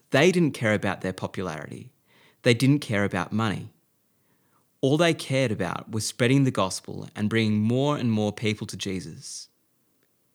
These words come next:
Although not everyone is called to be evangelists like the apostles,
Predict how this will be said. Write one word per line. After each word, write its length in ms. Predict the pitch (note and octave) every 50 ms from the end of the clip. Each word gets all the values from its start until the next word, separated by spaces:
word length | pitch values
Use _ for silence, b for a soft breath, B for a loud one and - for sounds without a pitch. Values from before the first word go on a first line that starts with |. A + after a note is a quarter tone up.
| _ _ _
Although 320 | - B2 A#2 B2 A#2 A2 G#2+
not 260 | G#2+ G#2 G2+ - -
everyone 420 | A2+ A#2 B2 B2 A2 A2 G#2 G2 F2+
is 120 | G2+ F#2+
called 260 | - - - G2 -
to 60 | -
be 140 | - F#2+ G2
evangelists 600 | G2 F2 G#2 F#2+ G2 F#2+ - F#2+ F#2+ F#2+ - -
like 200 | F#2 F#2 F#2+ -
the 80 | - G2
apostles, 720 | - - C3+ C3+ C#3 - - F#2+ F2+ G2+ - - -